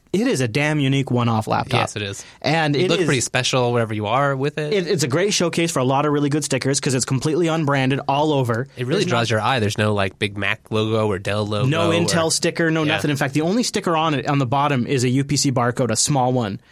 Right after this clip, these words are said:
Speaker 1: Uh, and other than that, it is untouched. It is, it is a metal housing that is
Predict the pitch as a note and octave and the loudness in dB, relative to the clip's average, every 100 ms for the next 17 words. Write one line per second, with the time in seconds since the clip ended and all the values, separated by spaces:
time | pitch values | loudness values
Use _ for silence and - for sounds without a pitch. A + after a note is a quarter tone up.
0 | - _ _ B2+ A#2 G#2+ D3 D#3+ F3+ C#3+ | -20 _ _ -2 0 0 0 2 2 2
1 | C#3+ C3 C3+ C3+ A#2+ - - _ - D#3 | 0 0 0 0 -2 -4 -12 _ -2 0
2 | C#3 B2 - - - - D#3+ D3+ C3 B2 | 2 -2 -4 -10 -8 -2 0 2 0 -2
3 | - D#3+ D3 C3+ C3 B2+ C#3+ D#3 E3 D#3+ | -2 0 0 0 0 0 0 0 -2 -2
4 | D3 D3 C#3 C#3+ C3+ A#2 | 0 0 0 0 0 -2